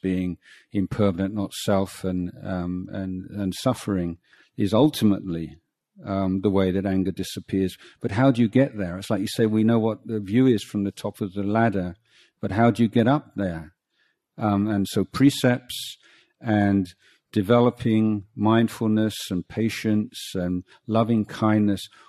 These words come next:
all these things are providing the foundation, uh, bef-, uh, on which that kind of wisdom, uh, can, uh, really, um,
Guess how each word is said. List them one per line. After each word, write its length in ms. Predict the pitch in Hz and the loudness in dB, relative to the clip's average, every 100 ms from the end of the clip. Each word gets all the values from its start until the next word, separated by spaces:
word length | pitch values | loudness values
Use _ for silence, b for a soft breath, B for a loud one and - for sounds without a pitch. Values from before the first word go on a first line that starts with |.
| b | b
all 200 | 123 131 | 4 6
these 260 | 127 113 - | 6 2 2
things 320 | 123 113 98 | 4 4 4
are 80 | 110 | 0
providing 840 | - 107 95 110 120 110 107 98 - b _ | 0 -4 0 2 4 4 4 2 -2 b _
the 80 | 101 | -8
foundation, 1000 | - 113 104 95 104 113 - 95 85 85 _ _ _ _ _ 101 | -2 2 2 4 2 2 -4 -6 -8 -12 _ _ _ _ _ -6
uh, 200 | 98 95 | -4 -2
bef-, 340 | 104 107 - 110 - | -4 -8 -10 -20 -8
uh, 240 | 107 101 - | -2 -2 0
on 240 | 113 107 | 0 2
which 340 | 107 120 - - | 2 0 -2 -6
that 200 | 107 101 | -6 -6
kind 280 | - 107 98 | -6 -4 -4
of 80 | 92 | -2
wisdom, 580 | 113 117 - 101 95 - b b - | 0 0 -2 -2 -2 -6 b b -4
uh, 280 | 101 98 95 - | 0 0 -2 -4
can, 500 | 107 101 98 95 92 _ _ _ 104 | 0 2 2 0 -4 _ _ _ -4
uh, 160 | 101 | 0
really, 320 | 101 101 95 | 2 2 2
um, 1200 | 95 92 98 98 95 92 92 92 - - - 127 | 2 -2 -4 -4 -4 -4 -6 -8 -10 -16 -14 -14